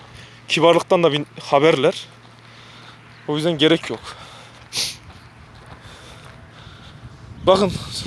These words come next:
damlama sulama çalıştı buraya da. Mısırlar kendine gelir yavaştan. Öyle. Umarım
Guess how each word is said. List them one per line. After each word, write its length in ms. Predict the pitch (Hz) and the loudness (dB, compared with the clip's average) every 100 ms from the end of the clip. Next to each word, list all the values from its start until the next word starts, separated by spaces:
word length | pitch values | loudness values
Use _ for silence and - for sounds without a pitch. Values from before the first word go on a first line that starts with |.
| 156 | 2
damlama 360 | 156 170 170 | 4 4 4
sulama 340 | 165 170 160 160 | 2 2 4 4
çalıştı 480 | - 165 151 - | 2 2 2 0
buraya 280 | 147 135 131 | 0 4 4
da. 140 | 156 185 - - - - - - - - | 2 0 -6 -20 -20 -20 -18 -18 -16 -10
Mısırlar 380 | - 156 156 | -6 0 2
kendine 400 | 143 151 143 143 | 0 -2 -2 0
gelir 440 | 139 143 131 - - | 2 2 0 -4 0
yavaştan. 500 | 127 120 117 - 156 - - - - - - - - - - - - - - - | 2 4 2 0 -4 -8 -20 -20 -20 -20 -20 -20 -20 -20 -20 -20 -20 -20 -20 0
Öyle. 360 | 226 285 254 196 - - - - - - - - - - - - - - | 4 6 6 4 0 -6 -10 -12 -18 -20 -20 -20 -20 -20 -20 -20 -10 0
Umarım 380 | 196 214 214 | 4 6 4